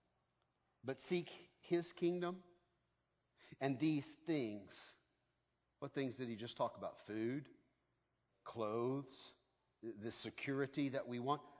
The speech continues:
All of these things will be given to you as well. You say, "Pastor, I just don't see it that way." I know that's the problem. We don't see like Jesus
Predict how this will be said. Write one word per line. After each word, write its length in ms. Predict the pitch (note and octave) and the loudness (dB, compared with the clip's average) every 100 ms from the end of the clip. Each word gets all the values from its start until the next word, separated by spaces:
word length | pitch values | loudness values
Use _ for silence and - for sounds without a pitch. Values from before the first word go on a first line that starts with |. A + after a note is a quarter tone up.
| - | 2
All 260 | C#3 G3 A#3 | 6 6 4
of 120 | E3+ | 0
these 240 | F3+ D3 - | -2 -4 -2
things 320 | D3+ D3 C#3+ | 0 2 0
will 100 | D3 | -2
be 140 | A#2+ A2 | -2 -4
given 420 | A#2+ B2+ C#3+ C3+ | -2 0 0 -2
to 140 | C#3 | -4
you 440 | G#2+ G#2+ A2+ A#2+ A#2 - _ _ _ _ _ G#2 | -4 0 0 -2 -6 -16 _ _ _ _ _ -4
as 240 | G#2+ G2+ G2+ | -2 -4 -4
well. 400 | A2 G2 D2+ D#2 - _ _ _ _ _ _ _ _ _ _ _ _ _ _ _ _ _ _ _ _ - _ _ _ _ _ _ | -2 0 -4 -8 -16 _ _ _ _ _ _ _ _ _ _ _ _ _ _ _ _ _ _ _ _ -20 _ _ _ _ _ _
You 40 | - | -8
say, 140 | A2 | -4
"Pastor, 340 | A#2 A2 - | 2 2 0
I 60 | G#2+ | -4
just 240 | A2 A2 | -4 -6
don't 180 | A2 G#2+ | -6 -6
see 160 | - A#2 | -4 -4
it 160 | F#2+ | -4
that 140 | A2 F2+ | -8 -6
way." 120 | G2+ | -6
I 120 | G2 | -4
know 160 | A2 G2+ | -4 -2
that's 240 | G2 - | -4 -6
the 80 | G2+ | -12
problem. 400 | - F2+ D#2 E2 E2 _ _ _ _ _ _ - _ _ _ _ _ _ _ - | -8 -8 -8 -14 -18 _ _ _ _ _ _ -20 _ _ _ _ _ _ _ -8
We 80 | A2 | -4
don't 200 | G#2 F#2+ | -4 -6
see 180 | - G#2 | -4 -2
like 180 | G2 - | -2 -4
Jesus 400 | A2+ G#2+ G#2+ | -8 -8 -10